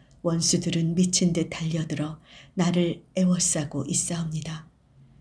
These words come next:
그들의 심장은 기름기로 굳어졌고 그들의 입은 오만불손합니다. 달려들어 이 몸을 애워싸고는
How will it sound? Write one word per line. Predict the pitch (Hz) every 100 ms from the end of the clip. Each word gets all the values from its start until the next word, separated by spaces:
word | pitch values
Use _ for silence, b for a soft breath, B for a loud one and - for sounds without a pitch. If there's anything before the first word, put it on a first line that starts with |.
| - -
그들의 | 185 185 185
심장은 | - 190 180 185 175 175 170 -
기름기로 | 214 190 190 - 180 170
굳어졌고 | - 175 170 175 - - 160 - B B B
그들의 | - 185 190 190
입은 | 208 185 190 185 -
오만불손합니다. | 208 190 190 190 185 175 - 147 160 160 139 143 - - - - - - -
달려들어 | - 165 160 151 156 151 -
이 | 185
몸을 | 180 165 180 180
애워싸고는 | 180 175 180 - 165 165 170 165